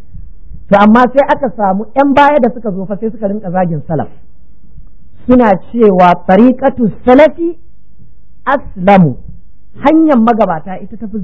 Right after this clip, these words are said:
zaman lafiya, wa ahkamu, ita kuma tafi tsari, amma abyak, ta cika kunci da yawa. Sai dai a ce maka Annabi ya ce kawai ka bi,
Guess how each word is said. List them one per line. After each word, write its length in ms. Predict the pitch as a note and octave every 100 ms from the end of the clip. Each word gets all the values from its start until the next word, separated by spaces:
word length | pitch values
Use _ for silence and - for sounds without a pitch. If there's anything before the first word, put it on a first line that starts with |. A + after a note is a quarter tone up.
| D3+
zaman 280 | A#3 B3+ A#3+
lafiya, 380 | A#3 A3 A3+ B2 - - - - - - - - - D#3
wa 160 | F3 -
ahkamu, 640 | A#3+ - - - G3+ E3+ A#2+ - - -
ita 160 | D#3+ -
kuma 220 | F#3 F3+
tafi 320 | F#3 F3 G3 - -
tsari, 320 | A3 A3 D3+ - - - - - - - - - -
amma 580 | G3+ A3 A3 C#4+ A#3+ - - - -
abyak, 600 | F#3+ D#3 D3+ - - A3+ - - -
ta 140 | G3
cika 220 | G#3 F#3+ -
kunci 380 | E3 E3 F#3
da 80 | D3
yawa. 200 | D3 B2 A2
Sai 80 | A3
dai 140 | G#3
a 40 |
ce 140 | G#3 G#3+
maka 180 | G#3+ G#3+
Annabi 260 | F3+ G#3 G3
ya 80 | G3+
ce 120 | G#3
kawai 180 | A#3 A#3
ka 100 | F3+
bi, 180 | G3